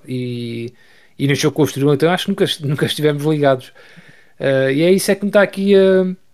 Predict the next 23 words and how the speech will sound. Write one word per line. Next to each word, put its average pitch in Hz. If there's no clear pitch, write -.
a 151
deixar 170
um 175
bocadinho 165
apreensivo. 143
Apesar 139
de 127
só 135
estarmos 135
a -
um 139
ponto 139
do 131
primeiro 135
lugar, 139
ah, 131
queria, 147
queria 151
que 135
nesta 139
fase 135
da 123
temporada 135